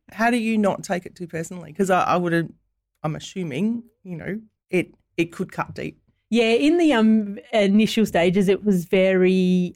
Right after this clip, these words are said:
Speaker 2: um, very painful to have a dud gig, and you just wanna go home and cry and never go on stage again.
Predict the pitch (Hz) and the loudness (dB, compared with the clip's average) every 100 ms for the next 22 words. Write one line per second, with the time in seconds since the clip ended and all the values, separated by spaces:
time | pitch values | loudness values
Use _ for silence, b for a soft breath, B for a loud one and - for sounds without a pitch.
0 | _ 175 175 175 175 165 190 190 180 180 | _ -2 -2 -2 -6 -2 0 2 2 0
1 | 170 185 233 277 311 214 208 190 175 170 | -4 -2 -2 -2 -4 -4 -2 0 0 0
2 | 180 175 254 330 - 190 185 190 180 - | 0 0 -4 -4 -4 0 2 2 0 -2
3 | 202 180 196 190 _ _ 190 180 180 170 | -4 0 0 -2 _ _ -2 0 0 0
4 | 175 170 175 180 - 165 156 165 - 180 | 0 -2 -4 -6 -2 -2 0 -4 -2 2
5 | 190 190 180 180 160 170 - 165 170 185 | 2 2 0 -2 -4 -6 -4 -2 -2 -4
6 | 175 233 | -4 -4